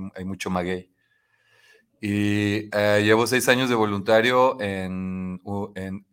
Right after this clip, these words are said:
Clubhouse en Monumental, que es, eh, personas con esquizofrenia.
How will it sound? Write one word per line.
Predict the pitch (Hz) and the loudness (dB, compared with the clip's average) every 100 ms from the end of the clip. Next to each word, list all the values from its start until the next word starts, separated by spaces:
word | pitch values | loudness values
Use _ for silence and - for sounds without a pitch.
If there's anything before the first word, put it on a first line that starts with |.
| - | -10
Clubhouse | 117 - 123 120 113 - - | -8 4 6 6 2 -10 -16
en | 95 92 95 | -16 -14 -12
Monumental, | 95 95 95 90 117 127 - | -10 -8 -10 -2 0 0 -4
que | 110 | -6
es, | 107 104 - - | -6 -10 -18 -20
eh, | 98 | -20
personas | 90 101 - 104 110 | -14 -12 -8 -8 -8
con | 104 95 92 87 - | -8 -6 -6 -8 -14
esquizofrenia. | - - 92 - 107 107 92 | -20 -18 -14 -4 -2 -2 -6